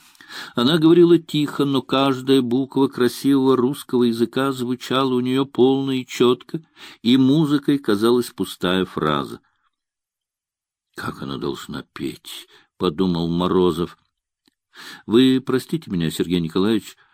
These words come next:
что я так бесцеремонно просила нашего соседа по имению и старинного друга познакомить вас с нами. Я страстная лошадница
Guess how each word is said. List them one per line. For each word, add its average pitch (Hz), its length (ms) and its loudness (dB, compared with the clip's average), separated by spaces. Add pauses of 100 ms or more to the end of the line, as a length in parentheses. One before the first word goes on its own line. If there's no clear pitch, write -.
(100)
что 104 540 4
я 101 240 0
так 95 260 -2
бесцеремонно 104 960 0
просила 90 800 0
нашего 92 500 -2
соседа 90 460 -2
по 92 180 -2
имению 104 480 0 (280)
и 117 140 4
старинного 117 640 4
друга 117 420 2 (320)
познакомить 123 840 0
вас 69 500 -4
с - 160 -12
нами. 73 420 -6 (360)
Я 123 480 2
страстная 120 840 -2
лошадница 85 1160 -4